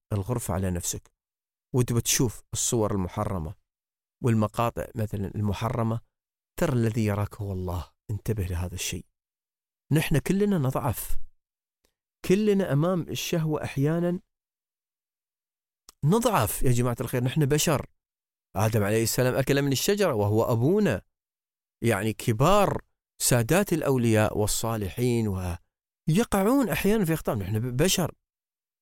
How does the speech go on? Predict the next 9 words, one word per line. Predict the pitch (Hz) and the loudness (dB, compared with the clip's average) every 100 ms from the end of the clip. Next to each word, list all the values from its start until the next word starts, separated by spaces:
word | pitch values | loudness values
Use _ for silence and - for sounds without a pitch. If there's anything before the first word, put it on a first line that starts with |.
| - | 0
لكن | 113 131 202 202 - 156 165 _ | 4 4 4 2 2 0 0 _
أسس | 180 - - 151 - | 0 0 2 0 0
في | - | 0
ولدك | 113 117 113 120 - | 2 2 0 -4 -4
وأسسي | - 170 - - - 160 | -2 -2 -2 -2 -2 -2
في | 160 | 0
بنتك | 135 170 175 208 - - _ _ _ _ _ _ _ - | 2 2 2 -2 -4 -6 _ _ _ _ _ _ _ -2
روح | 117 123 - | 4 6 6
المراقبة | 127 110 101 107 107 110 104 95 | 6 4 2 2 2 0 2 0